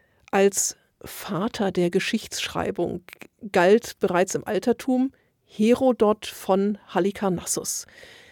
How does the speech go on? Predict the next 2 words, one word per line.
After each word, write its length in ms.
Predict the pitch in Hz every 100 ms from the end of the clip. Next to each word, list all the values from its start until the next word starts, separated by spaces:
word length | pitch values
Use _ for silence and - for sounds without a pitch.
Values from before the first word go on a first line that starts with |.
| _ _
Herodot 880 | - 254 294 277 254 254 - - - _ _ _ _ _ _ _ _ _ _
lebte 640 | - 202 226 269 - 262